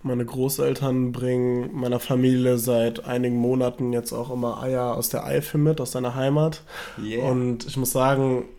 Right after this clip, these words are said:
Speaker 1: erstens, man sieht den Eiern schon an, dass sie irgendwie von glücklichen Hühnern, sag ich jetzt mal,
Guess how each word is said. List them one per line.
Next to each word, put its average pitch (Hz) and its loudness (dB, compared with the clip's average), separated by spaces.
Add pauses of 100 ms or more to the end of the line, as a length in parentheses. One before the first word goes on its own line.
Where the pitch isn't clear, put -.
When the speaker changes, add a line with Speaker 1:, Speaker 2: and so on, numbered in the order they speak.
(540)
Speaker 1:
erstens, 139 -2
man 123 2
sieht 127 -2 (240)
den 131 2
Eiern 135 2
schon 135 -2
an, 139 0
dass 139 -6
sie 135 2 (600)
irgendwie 127 2
von 127 0
glücklichen 139 0
Hühnern, 135 2
sag 127 2
ich 127 -6
jetzt 127 -6
mal, 123 0